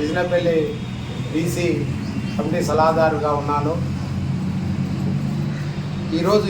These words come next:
ఈ ము-, ఈ సమావేశం ముఖ్య ఉద్దేశం ఏంటంటే మండల్లో బీసీ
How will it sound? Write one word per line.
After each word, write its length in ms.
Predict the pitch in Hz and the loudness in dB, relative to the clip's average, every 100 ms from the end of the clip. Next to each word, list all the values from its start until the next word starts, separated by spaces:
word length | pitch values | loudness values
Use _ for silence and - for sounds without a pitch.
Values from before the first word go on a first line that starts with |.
| 185 | 0
ఈ 40 | 151 | 0
ము-, 160 | 170 - - - - 160 | -2 -2 -4 -4 -4 -2
ఈ 40 | 156 | 2
సమావేశం 460 | 165 185 190 170 170 | 4 4 4 4 2
ముఖ్య 180 | 156 190 175 | 0 0 0
ఉద్దేశం 340 | 165 175 160 160 | 0 0 0 0
ఏంటంటే 360 | 170 170 160 165 156 - 104 104 52 104 104 52 - - - - | 0 2 2 2 2 0 2 2 2 2 2 2 2 0 -2 -2
మండల్లో 460 | 165 180 202 196 190 165 - - - - - - - - - - - - - - - - - | -2 2 2 4 6 4 2 -6 -8 -10 -10 -10 -10 -10 -10 -10 -8 -8 -8 -8 -8 -6 -2
బీసీ 500 | 165 202 202 196 | 0 2 0 0